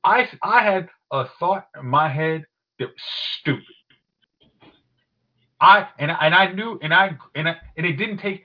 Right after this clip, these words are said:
years. It didn't take forty years to think this was a stupid, angry thought. This was, like, just two seconds of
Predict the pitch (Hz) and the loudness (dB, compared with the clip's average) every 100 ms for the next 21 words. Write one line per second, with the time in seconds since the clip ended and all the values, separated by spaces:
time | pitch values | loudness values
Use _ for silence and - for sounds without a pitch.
0 | - 120 143 175 175 147 147 165 170 165 | -18 -8 -2 0 0 -2 -4 -6 -6 -6
1 | 170 165 - _ - 175 170 151 151 160 | -8 -10 -14 _ -4 0 0 0 0 -2
2 | 139 123 151 143 143 - 127 120 - - | -2 -8 -8 -8 -8 -10 -12 -12 -14 -16
3 | - 190 175 165 139 - _ _ _ _ | -10 -6 -6 -4 -8 -10 _ _ _ _
4 | - 175 180 147 139 - 147 - - _ | -4 -2 -2 -4 -6 -2 -2 -2 -12 _
5 | _ _ _ 226 233 190 156 - _ _ | _ _ _ -2 0 0 -4 -8 _ _
6 | _ - 175 - _ _ - 127 190 - | _ 0 0 0 _ _ -8 0 0 0
7 | _ _ _ _ _ - 277 277 214 202 | _ _ _ _ _ 0 0 2 0 -2
8 | 143 117 | -4 -8